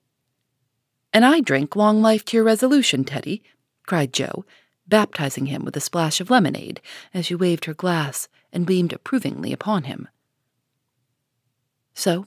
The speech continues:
the toast was drunk, the pledge made, and loyally kept in spite of many temptations, for with instinctive wisdom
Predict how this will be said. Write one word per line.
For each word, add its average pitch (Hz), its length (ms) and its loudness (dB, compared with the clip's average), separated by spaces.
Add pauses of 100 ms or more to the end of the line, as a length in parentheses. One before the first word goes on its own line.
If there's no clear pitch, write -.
(140)
the 226 80 -2
toast 208 320 -6
was 226 120 -8
drunk, - 420 -4 (460)
the 208 60 -4
pledge 196 360 0
made, 151 340 -4 (360)
and 214 180 4
loyally 233 360 4
kept - 440 -6
in 160 100 -2
spite 180 280 -2
of 165 80 -6
many 214 220 0
temptations, 170 840 -4 (600)
for - 140 -4
with 214 160 0
instinctive 226 520 -2
wisdom 185 460 -4